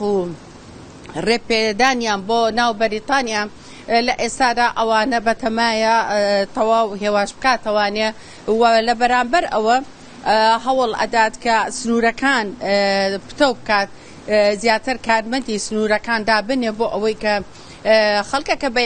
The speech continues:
یاسای بێتە وڵاتەوە و بە تایبەتی ئەوان زیاتر هە-، هەوڵی، ئێ،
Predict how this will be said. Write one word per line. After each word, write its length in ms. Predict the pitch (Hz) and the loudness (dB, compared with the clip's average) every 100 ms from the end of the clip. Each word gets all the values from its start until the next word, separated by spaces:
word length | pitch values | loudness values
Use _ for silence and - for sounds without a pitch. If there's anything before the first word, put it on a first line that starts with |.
| 226 | 2
یاسای 360 | 220 247 226 214 | 2 0 0 0
بێتە 260 | 240 226 233 | -2 0 -2
وڵاتەوە 580 | 202 196 202 - 208 214 330 | 0 0 0 -2 -2 0 0
و 40 | 381 | 2
بە 100 | 339 330 320 | 2 2 0
تایبەتی 480 | 370 339 320 320 349 302 | 0 0 0 -4 -4 -4
ئەوان 280 | 269 262 254 247 | -2 -2 -2 -2
زیاتر 300 | 247 240 269 220 | -4 -2 -4 -6
هە-، 120 | - - - - - - - | -8 -14 -20 -20 -20 -20 -4
هەوڵی، 340 | 208 254 247 247 - - - - | 0 0 0 -2 -4 -14 -18 -6
ئێ، 80 | - | 0